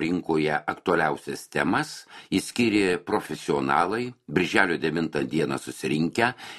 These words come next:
į Verslo žinių jau tryliktą kartą organizuojamą kasmetinę personalo vadovų konferenciją,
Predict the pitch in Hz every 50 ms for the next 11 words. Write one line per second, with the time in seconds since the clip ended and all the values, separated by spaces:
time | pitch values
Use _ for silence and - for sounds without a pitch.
0 | - - 98 92 78 110 123 131 127 - - 95 95 90 80 80 82 78 76 76
1 | 85 95 110 101 98 92 87 85 - 104 104 98 87 76 76 - - 87 - -
2 | 92 85 - - 80 73 73 69 71 78 71 71 67 62 - 76 78 85 90 95
3 | 101 107 113 117 - - - - - - - - 113 104 - - 110 127 135 139
4 | - 131 127 127 123 - - - 110 90 - - - 92 85 87 95 98 98 92
5 | 82 76 67 65 80 82 76 85 90 82 71 64 - - 82 76 69 - 113 127
6 | 135 113 67 60 - - - 65 65 62